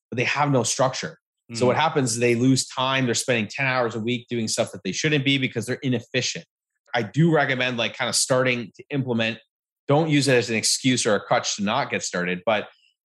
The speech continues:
Speaker 1: you know, it's important to look and set goals. So at the first month, if I'm starting my practice, to say, "Okay, I'm starting with zero patients. I wanna make X number of dollars. I wanna have X number of patients." Okay, let's say I'm gonna get two patients a week.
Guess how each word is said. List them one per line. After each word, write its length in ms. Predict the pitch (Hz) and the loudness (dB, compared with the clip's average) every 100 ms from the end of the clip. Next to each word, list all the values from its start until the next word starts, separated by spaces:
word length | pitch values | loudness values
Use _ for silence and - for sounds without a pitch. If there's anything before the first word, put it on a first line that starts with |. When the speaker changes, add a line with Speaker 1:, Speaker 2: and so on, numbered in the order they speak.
| _ | _
Speaker 1:
you 80 | 156 | 2
know, 180 | 135 117 | 2 0
it's 280 | 107 151 | -4 -2
important 420 | 165 139 180 180 - | 0 0 0 0 0
to 80 | 123 | 0
look 280 | 117 156 | 2 0
and 140 | 135 113 | -2 -4
set 260 | - 117 | -2 -2
goals. 380 | - 135 92 - | 0 0 0 0
So 120 | 120 | 0
at 120 | 113 113 | 0 -2
the 80 | |
first 340 | 107 170 160 - | -2 0 0 0
month, 300 | 151 131 110 | 0 0 -4
if 80 | 110 | -4
I'm 140 | 117 | -2
starting 320 | 113 - 135 123 | -2 0 2 2
my 80 | |
practice, 460 | 104 151 160 120 98 | 0 0 0 -2 -10
to 80 | - | -6
say, 180 | - 113 | -2 -2
"Okay, 180 | 113 98 | 0 -4
I'm 60 | |
starting 280 | 95 131 123 | -2 0 2
with 100 | 98 | 0
zero 280 | 95 120 156 | -2 0 0
patients. 680 | 156 117 113 127 113 - _ _ | 0 -4 -2 -4 -4 -10 _ _
I 80 | 110 | 0
wanna 240 | 120 123 | 2 2
make 260 | 120 117 107 | 0 -2 -2
X 220 | 131 - | -2 0
number 220 | 135 131 | 2 4
of 60 | 120 | 4
dollars. 340 | 117 120 120 | 4 4 2
I 20 | 117 | 0
wanna 160 | 113 | 0
have 220 | 104 110 | 0 -2
X 260 | 113 120 - | 0 -4 0
number 160 | 127 117 | 0 0
of 100 | - | -2
patients." 360 | 104 90 - 117 | -4 -4 -8 -12
Okay, 300 | - 87 - _ _ - | -6 -6 -6 _ _ -4
let's 120 | 120 | 0
say 120 | 139 | 0
I'm 120 | 131 | 0
gonna 140 | 127 117 | 0 0
get 160 | 110 | -2
two 180 | - 180 | 0 0
patients 440 | 160 151 143 135 | 2 0 -2 -2
a 60 | 131 | 0
week. 280 | 120 127 | 2 0